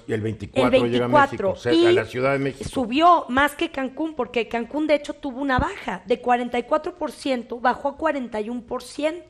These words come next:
Speaker 1: Pues sí, sí, claro.
Speaker 2: Entonces, el gran reto que queremos hacer dentro de la Ciudad de México, que para esto están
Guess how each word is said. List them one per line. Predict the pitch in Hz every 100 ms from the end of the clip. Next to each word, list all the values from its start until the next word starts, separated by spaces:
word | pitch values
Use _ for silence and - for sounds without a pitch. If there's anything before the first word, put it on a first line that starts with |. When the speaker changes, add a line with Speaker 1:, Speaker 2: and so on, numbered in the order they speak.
| 90
Speaker 1:
Pues |
sí, | - 127 185 - -
sí, | 127
claro. | - 214
Speaker 2:
Entonces, | 269 - 370 - - _
el | 294 285
gran | 302 339 370
reto | 330 302 294 285 277 - -
que | 233
queremos | 226 226 254 240
hacer | 220 226
dentro | 262 302
de | 285
la |
Ciudad | 208 214
de | 226
México, | 202 190 208 -
que | -
para | 220 202 208
esto | 226 - 262 262 - - - -
están | 220 214 - 277 285